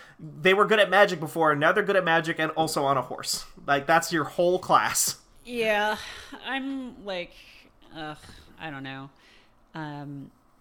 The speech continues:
Speaker 2: the
Speaker 1: It's
Speaker 2: thing
Speaker 1: super
Speaker 2: that,
Speaker 1: lame.
Speaker 2: the thing that I have been trying to do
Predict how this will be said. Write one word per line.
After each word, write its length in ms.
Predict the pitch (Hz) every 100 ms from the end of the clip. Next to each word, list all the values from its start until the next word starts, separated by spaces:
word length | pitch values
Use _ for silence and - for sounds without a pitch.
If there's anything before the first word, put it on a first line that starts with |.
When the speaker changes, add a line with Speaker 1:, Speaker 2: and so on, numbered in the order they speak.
| _ _ -
Speaker 2:
the 160 | 175 196
Speaker 1:
It's 120 | 175
Speaker 2:
thing 100 | 208 220 175
Speaker 1:
super 100 | 117
Speaker 2:
that, 60 |
Speaker 1:
lame. 280 | 98 85 - -
Speaker 2:
the 80 | 190
thing 180 | 233 214
that 120 | 190
I 140 | 151
have 160 | 165 156 _ -
been 120 | 170
trying 300 | - 143 147
to 60 |
do 100 | 180